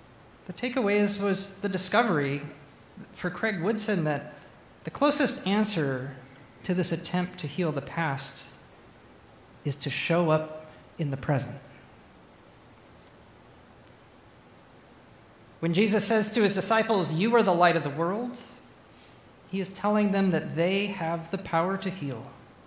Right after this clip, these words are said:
to turn things around, to spread love, and to make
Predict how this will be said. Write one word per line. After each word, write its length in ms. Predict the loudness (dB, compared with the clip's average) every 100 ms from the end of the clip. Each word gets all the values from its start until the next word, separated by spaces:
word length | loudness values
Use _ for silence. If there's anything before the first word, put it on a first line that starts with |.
| -20 -20 -20 -16
to 80 | -12
turn 320 | 2 4 6
things 240 | 4 2
around, 540 | 2 0 0 -4 -8 -14 -20 -20 -20 -20 -8
to 80 | -6
spread 420 | -2 2 2 4
love, 320 | 0 0 -4
and 160 | -4 -4
to 140 | -2
make 420 | -2 0 -2 -4